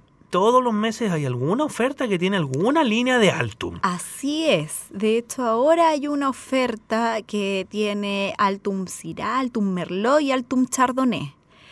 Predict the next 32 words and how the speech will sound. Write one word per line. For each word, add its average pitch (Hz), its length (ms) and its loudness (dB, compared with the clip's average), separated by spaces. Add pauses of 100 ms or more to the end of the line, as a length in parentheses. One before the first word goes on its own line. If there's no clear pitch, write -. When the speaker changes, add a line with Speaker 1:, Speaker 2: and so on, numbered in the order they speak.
(680)
Speaker 2:
Eh, 170 540 0
por 175 160 -2
cuarenta 185 320 -4
y 165 80 -4
tres 220 240 -6
mil 214 140 -4
pesos, - 680 -6 (440)
eh, 175 640 0
dos 196 640 0
vinos, 220 640 -2
eh, 185 720 -2
Altum 190 540 -2
Chardonnay, 190 580 -4
dos 202 220 -4
vinos 190 260 -4
Altum 175 300 -4
Cabernet, 226 720 -2
perdón, 175 400 -6
Altum 180 580 -4
Syrah 226 400 2
y 196 120 -6
dos 196 120 -4
vinos 196 560 -6
Altum 185 680 -4
Merlot 175 560 -2 (180)
por - 140 -14
cuarenta 175 240 -2
y 165 40 -4
tres 233 200 -4
mil. 359 280 -2
Y, 320 260 -8 (340)
eh, 220 120 -4